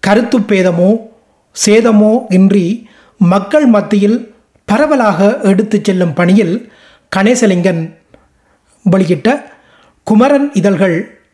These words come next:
முனைப்புடன் செய்யப்பட்டது என்று ஆய்வு செய்தார் தெளிவத்தை ஜோசப். தஞ்சாவூருக்கு மருத்துவ சிகிச்சைக்காக வந்தவிடத்து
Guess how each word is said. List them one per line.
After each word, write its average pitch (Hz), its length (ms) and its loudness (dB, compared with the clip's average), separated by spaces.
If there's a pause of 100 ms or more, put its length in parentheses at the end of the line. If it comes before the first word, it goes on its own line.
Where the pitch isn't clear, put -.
(500)
முனைப்புடன் 226 640 2
செய்யப்பட்டது 196 1040 -2
என்று 190 600 0 (340)
ஆய்வு 226 400 0
செய்தார் 185 680 -2 (800)
தெளிவத்தை 226 840 0
ஜோசப். 185 520 -2 (1400)
தஞ்சாவூருக்கு 247 1120 2
மருத்துவ 208 560 0
சிகிச்சைக்காக 208 880 0
வந்தவிடத்து 180 880 0